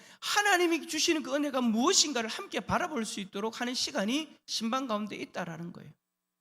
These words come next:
뿐만 아니죠. 함께 먹습니다. 물론 여러분, 제가 여러분들에게 부탁은 드립니다.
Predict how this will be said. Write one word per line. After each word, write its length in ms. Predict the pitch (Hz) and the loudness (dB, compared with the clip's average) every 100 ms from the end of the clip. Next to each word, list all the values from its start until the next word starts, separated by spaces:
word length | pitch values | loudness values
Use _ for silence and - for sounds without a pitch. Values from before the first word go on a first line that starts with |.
| _ | _
뿐만 240 | 233 233 | 4 6
아니죠. 400 | 202 214 196 151 - - | 6 2 -2 -6 -8 -12
함께 320 | - 247 208 | -8 -4 -2
먹습니다. 760 | 151 135 - 208 214 170 135 - _ _ _ _ _ _ _ - - _ - | -2 -2 -2 0 0 -2 -8 -12 _ _ _ _ _ _ _ -20 -20 _ -4
물론 300 | 135 240 226 | 2 4 4
여러분, 440 | 185 156 147 147 _ _ _ | 2 0 -2 -6 _ _ _
제가 240 | - 147 | -6 0
여러분들에게 540 | 160 175 147 139 135 127 | 0 0 -2 -4 -4 -8
부탁은 360 | 131 165 151 | -6 -4 -4
드립니다. 600 | 139 139 143 131 123 127 | -4 -4 -6 -6 -10 -12